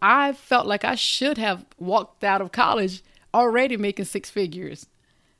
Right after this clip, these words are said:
Crazy how I got slammed in the face with that. But on this journey, I've learned,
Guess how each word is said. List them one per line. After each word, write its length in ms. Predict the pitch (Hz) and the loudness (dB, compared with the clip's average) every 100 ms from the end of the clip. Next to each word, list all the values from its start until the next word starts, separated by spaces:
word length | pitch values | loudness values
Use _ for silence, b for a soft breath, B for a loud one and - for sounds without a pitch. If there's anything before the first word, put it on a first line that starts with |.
| _ | _
Crazy 420 | - 269 294 240 | -2 0 0 -2
how 280 | 220 220 208 | -2 0 2
I 140 | 208 233 | 0 0
got 180 | 202 | -2
slammed 480 | 185 - 185 185 180 | -2 -4 -2 -2 -4
in 100 | 180 | -6
the 80 | 175 | -8
face 300 | - 185 185 | -6 -6 -6
with 140 | 175 | -10
that. 340 | 160 165 175 _ b b _ | -6 -6 -6 _ b b _
But 120 | 240 | 0
on 120 | 302 | 2
this 120 | 294 | 0
journey, 360 | 240 233 233 220 | -2 -4 -4 -4
I've 180 | 214 202 | -6 -4
learned, 380 | 226 226 226 | -6 -4 -6